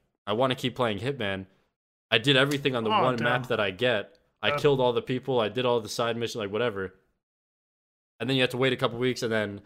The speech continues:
Speaker 1: then the new stage would come out, and then you'd be like, "Oh, how do I play again? Wait, what does this do?" And it's just, I didn't like that.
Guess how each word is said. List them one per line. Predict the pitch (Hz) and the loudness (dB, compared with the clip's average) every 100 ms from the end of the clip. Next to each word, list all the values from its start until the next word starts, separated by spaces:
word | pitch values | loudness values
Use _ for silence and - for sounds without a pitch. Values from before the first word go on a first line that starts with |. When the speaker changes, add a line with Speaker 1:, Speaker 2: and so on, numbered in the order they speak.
| _ _ _ _ _ - | _ _ _ _ _ -4
Speaker 1:
then | 113 | -2
the | 110 | 0
new | 113 139 | 2 2
stage | 139 143 131 123 | 2 0 0 -2
would | 120 | -4
come | 131 120 | -4 -2
out, | 120 120 | 0 0
and | 117 | -2
then | 110 | -6
you'd | 110 | -2
be | 110 | -2
like, | 110 | -2
"Oh, | 135 104 | -2 -2
how | 127 | -2
do | 170 | 0
I | 151 | 0
play | 143 160 | 2 2
again? | 151 151 151 131 | 2 2 0 0
Wait, | 131 | -2
what | 113 | 0
does | 143 139 | -4 -2
this | 143 143 | -4 -4
do?" | 151 | -4
And | 113 | -4
it's | 107 | -4
just, | 113 - _ _ _ _ | -8 -12 _ _ _ _
I | 120 | 0
didn't | 131 123 | 2 2
like | 117 117 | 2 0
that. | 131 120 123 | 0 -2 -2